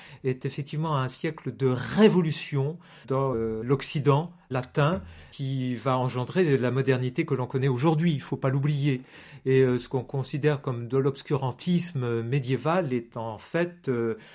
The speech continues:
l'entrée dans la modernité, euh, de ce que nous allons découvrir par la suite, euh, au seizième, au dix-septième et au dix-huitième siècle.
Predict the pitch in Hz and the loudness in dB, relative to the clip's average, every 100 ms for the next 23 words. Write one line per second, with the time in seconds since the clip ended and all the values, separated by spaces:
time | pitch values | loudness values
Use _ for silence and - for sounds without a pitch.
0 | - 113 123 120 151 156 - 170 190 156 | -20 -14 -10 0 2 2 -2 2 4 4
1 | 135 131 135 143 139 127 127 - 165 170 | 0 0 2 2 2 2 0 0 2 4
2 | 135 120 117 113 110 120 - - 113 117 | 4 2 2 0 -2 -6 -8 -8 -6 -2
3 | 113 123 131 123 - 117 131 - 110 113 | 0 0 0 -2 -2 -2 -2 -2 -2 -2
4 | - 147 143 - 117 110 107 - - 139 | -4 -4 -6 -4 -2 -2 -6 -12 -12 -8
5 | 127 139 110 135 151 151 123 117 113 - | -4 -2 2 2 2 0 -2 -4 -4 -4
6 | 127 151 147 123 123 120 117 - 113 - | -2 -2 0 0 -2 -4 -6 -6 -6 -4
7 | 110 107 | -6 -8